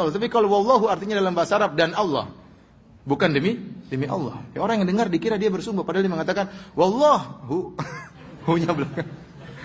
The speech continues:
Ini, ini nggak benar seperti ini, ya. Seorang mukmin tidak boleh berdusta. Innal kadhiba yahdi ilal fujur. Dusta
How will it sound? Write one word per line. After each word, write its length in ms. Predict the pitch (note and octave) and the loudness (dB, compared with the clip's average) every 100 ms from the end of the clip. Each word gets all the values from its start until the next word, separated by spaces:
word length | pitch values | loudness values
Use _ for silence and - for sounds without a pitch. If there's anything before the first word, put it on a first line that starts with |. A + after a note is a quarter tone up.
| - - - | -16 -10 -2
Ini, 120 | G3 - - - D3 | -2 -2 -12 -6 0
ini 80 | F#3 | 2
nggak 160 | D3 D3 | 0 0
benar 160 | F#3+ | 0
seperti 480 | C#3+ D3 C#3+ D3 D3+ | 0 -2 0 2 2
ini, 60 | B2 | 0
ya. 80 | G#2+ - - - | -6 -12 -20 -20
Seorang 320 | - - D3 | -10 -4 -2
mukmin 160 | F3+ D3+ | 0 -2
tidak 160 | C3+ C3 | -2 0
boleh 80 | D3 | 0
berdusta. 480 | B2+ B2 C#3 - D3 - - - - | 0 0 -2 -4 -14 -16 -20 -18 -6
Innal 240 | B2 C#3+ | -2 0
kadhiba 400 | C3+ F3+ D3+ D3+ | 2 2 2 2
yahdi 320 | D#3 C#3+ B2+ | 2 0 -2
ilal 160 | C#3+ C#3 | -2 -4
fujur. 480 | B2+ B2+ C#3+ A2 B2+ | -4 -4 -2 -4 -4
Dusta 400 | C#3 D3+ D#3+ | -6 -4 -4